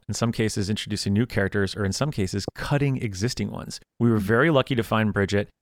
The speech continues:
Speaker 1: and have her not just wrangle it, but tell this beautiful Stephen King tale." And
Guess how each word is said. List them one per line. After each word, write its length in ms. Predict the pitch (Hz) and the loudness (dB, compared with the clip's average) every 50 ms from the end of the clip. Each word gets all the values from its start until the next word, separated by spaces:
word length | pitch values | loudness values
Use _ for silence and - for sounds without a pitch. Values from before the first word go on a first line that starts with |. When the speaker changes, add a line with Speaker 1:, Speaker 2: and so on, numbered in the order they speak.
| _ _ | _ _
Speaker 1:
and 120 | 110 104 | -6 -2
have 160 | 98 113 113 101 | 0 0 2 2
her 100 | 101 98 | 2 2
not 220 | 98 107 120 135 | 2 2 2 2
just 240 | - 147 - - - | 0 -2 -4 -2 0
wrangle 360 | 120 113 117 120 110 101 95 | 0 2 2 2 2 0 -2
it, 120 | 92 - - - _ _ _ | -2 -4 -8 -14 _ _ _
but 160 | - 107 - | -4 -2 -2
tell 260 | - - 120 127 127 127 | -2 2 4 4 4 4
this 160 | 120 113 - | 2 0 0
beautiful 520 | - 113 110 107 101 107 110 107 107 - _ _ _ - | 0 2 2 2 2 2 0 0 -2 -4 _ _ _ -12
Stephen 420 | - - 113 110 95 104 101 95 - _ _ _ | -6 -2 0 0 2 0 0 -2 -4 _ _ _
King 420 | - 92 92 90 90 - 123 139 - _ _ _ _ _ - | -6 -4 -4 -4 -4 -8 -12 -16 -20 _ _ _ _ _ 0
tale." 340 | - 196 180 104 90 - - _ - - - - - - - _ _ _ _ - | 2 4 4 4 2 -2 -8 _ -20 -20 -20 -20 -20 -20 -20 _ _ _ _ 2
And 540 | 147 151 147 147 147 143 143 139 135 135 | 4 6 6 6 6 4 2 0 0 -2